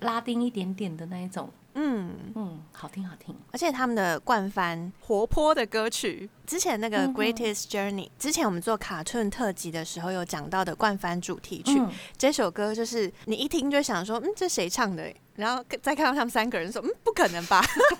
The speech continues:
Speaker 1: <laughs> 连，连不起来。
Speaker 2: <laughs> 然后就发现，啊，其实卡顿也是有很多很活泼、很正能量的歌曲。
Speaker 1: 嗯。没错，
Speaker 2: 嗯。
Speaker 1: 我们来看一下大家投稿。Mavis 觉得最推的抒情歌是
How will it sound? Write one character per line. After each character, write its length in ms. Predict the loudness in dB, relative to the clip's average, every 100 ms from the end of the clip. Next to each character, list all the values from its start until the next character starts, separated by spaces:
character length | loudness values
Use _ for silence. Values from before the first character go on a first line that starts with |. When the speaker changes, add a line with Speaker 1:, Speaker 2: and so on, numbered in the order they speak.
| 2 2
Speaker 1:
<laughs> 280 | 0 0 -4
连， 240 | 2 2 2
连 140 | -2
不 60 | -2
起 160 | -2
来。 160 | -2 -2
Speaker 2:
<laughs> 1040 | -6 -6 -8 -12 _ _ -18 -12 -12 -12 -2
然 100 | 0
后 80 | 2
就 60 |
发 180 | 2 0
现， 100 | 0
啊， 120 | -2 -4
其 160 | -4
实 80 | -6
卡 200 | -4 -4
顿 160 | -2 -4
也 120 | -4
是 100 | -4
有 120 | -4
很 180 | -4 -6
多 160 | -6 -6
很 200 | -8 -8
活 160 | -6
泼、 240 | -2 0 0
很 260 | -4 -10 -8
正 200 | -2 0
能 180 | 0 0
量 160 | -2 -4
的 80 | -6
歌 200 | -8 -6
曲。 320 | -6 -8 -12
Speaker 1:
嗯。 60 | -18 _
没 200 | -8 -6 -6
错， 160 | -8
Speaker 2:
嗯。 480 | -6 -4 -2 -2 -6
Speaker 1:
我 60 | -6
们 120 | -8
来 40 |
看 140 | -6 -6
一 40 |
下 300 | -4 -6 -6
大 260 | -6 -8 -8
家 260 | -10 -10
投 280 | -12 -12 -12
稿。 400 | -8 -8 -6 -8 -12 -16 -18 -8
Mavis 680 | -2 0 0 0 -4 -6 -10 -8
觉 260 | -4 -2 -2
得 720 | -2 0 0 0 -4 -8 -12
最 180 | -4 -4
推 260 | -2 -4 -4
的 260 | -4 -4
抒 180 | -4 -6
情 260 | -4 -6 -6
歌 240 | -6 -6
是 640 | -8 -8 -10 -10 -10 -12